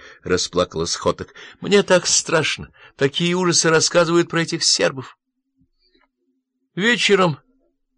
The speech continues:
двадцать шестого июня эрцгерцог с женою анонимно навестили Сараево, чтобы пошляться по магазинам, придав себе вид досужих покупателей.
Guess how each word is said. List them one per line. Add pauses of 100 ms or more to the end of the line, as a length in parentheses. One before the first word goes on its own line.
(220)
двадцать
шестого
июня
эрцгерцог
с
женою
анонимно
навестили
Сараево,
чтобы (340)
пошляться
по
магазинам, (260)
придав
себе
вид
досужих
покупателей.